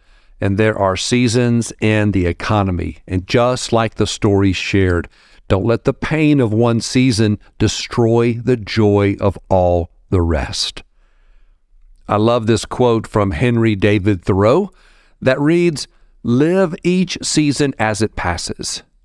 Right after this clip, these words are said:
Breathe the air, drink the drink, taste the fruit,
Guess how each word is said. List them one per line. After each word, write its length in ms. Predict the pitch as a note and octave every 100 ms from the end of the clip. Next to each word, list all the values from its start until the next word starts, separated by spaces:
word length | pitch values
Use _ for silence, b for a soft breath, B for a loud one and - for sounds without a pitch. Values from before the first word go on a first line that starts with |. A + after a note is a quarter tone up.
| _ _ _ _ _ -
Breathe 520 | G#2+ D#3+ G3+ G#3 F#3
the 280 | C#3 C3 A#2+
air, 360 | F#2 - - - _ _ _ _ -
drink 400 | C#3+ G3+ A#3 - -
the 160 | A2+
drink, 500 | G#2+ F#2+ F2+ - - _ _ _ -
taste 560 | - F#3 A#3+ A3 - -
the 100 | A2+
fruit, 400 | - G#2 F#2+